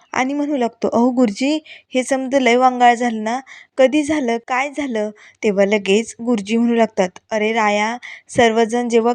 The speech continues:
घरी गेले ना, त्यानंतर मीही घरी गेलो आणि तेव्हाच हे दागिने चोरीला गेले." तेव्हा लगेच आता राया म्हणू लागतो, "नाही, नाही, फार चुकीचं वागलेत,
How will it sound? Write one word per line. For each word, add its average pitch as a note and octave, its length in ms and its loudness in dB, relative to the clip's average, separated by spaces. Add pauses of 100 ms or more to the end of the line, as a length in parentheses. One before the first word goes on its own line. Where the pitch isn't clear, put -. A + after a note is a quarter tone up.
घरी B3 240 0
गेले A3+ 280 2
ना, A3 200 0 (340)
त्यानंतर A#3+ 500 2
मीही B3+ 440 -6
घरी B3+ 200 2
गेलो G#3 260 -4 (200)
आणि B3+ 200 -6 (120)
तेव्हाच B3 460 -10
हे C4 80 -4
दागिने A#3 440 0
चोरीला A#3 460 2
गेले." G3+ 240 -4 (380)
तेव्हा F#3 220 0
लगेच G#3 540 0
आता - 220 0
राया A#3 260 4
म्हणू A3+ 180 -2
लागतो, - 420 -6
"नाही, A3 320 2
नाही, G3+ 200 0 (380)
फार B3+ 360 2
चुकीचं A#3+ 380 -4
वागलेत, G3+ 420 -2